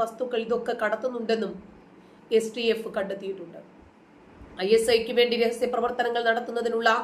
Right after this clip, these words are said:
മറയായിട്ടാണ് ഇയാൾ ഈ നിയമവിരുദ്ധ വ്യാപാരങ്ങൾ നടത്തിയതെന്നും എസ് ടി എഫ് പറഞ്ഞു. ഇന്ത്യയിൽ പ്രവർത്തിക്കുന്ന ഐ എസ് ഐ ഏജന്റുമാർക്ക് ഷഹസാദ് പണവും ഇന്ത്യൻ സിം കാർഡുകളും നൽകിയിരുന്നതായും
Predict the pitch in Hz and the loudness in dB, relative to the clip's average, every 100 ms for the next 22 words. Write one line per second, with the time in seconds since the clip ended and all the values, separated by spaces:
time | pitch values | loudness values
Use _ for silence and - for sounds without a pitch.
0 | - - - - 220 233 254 254 254 247 | -6 -18 -20 -2 4 6 6 6 6 4
1 | 247 247 233 226 226 214 226 226 226 233 | 2 0 2 2 -2 0 2 2 0 -8
2 | 226 233 226 220 214 196 208 214 214 214 | -4 -2 -2 -2 -2 -2 0 2 2 0
3 | 214 214 208 202 202 208 202 196 180 - | 0 -2 -4 -4 -4 -6 -4 -6 -10 -14
4 | - - 208 214 220 196 196 185 196 185 | -12 -2 -2 -2 -4 -4 -4 -12 -12 -12
5 | - - - - - - - 247 294 330 | -16 -20 -20 -20 -20 -16 -4 0 4 4
6 | 330 320 302 311 302 311 294 277 311 - | 4 2 2 0 -2 2 4 4 0 -8
7 | - - - - - 247 254 311 311 302 | -20 -20 -20 -20 -2 2 4 4 2 2
8 | 285 277 285 294 285 269 262 254 277 269 | 4 4 4 0 0 2 2 0 -2 0
9 | 262 - 262 254 254 240 247 233 214 - | 0 2 4 2 0 0 0 -2 -6 -10
10 | - - - - 214 226 240 247 247 240 | -20 -20 -20 -12 -6 -2 2 0 0 -8
11 | 254 262 240 233 233 226 226 220 226 226 | -6 0 2 2 -4 -4 -4 -4 -2 -2
12 | 220 214 220 220 | -2 2 2 0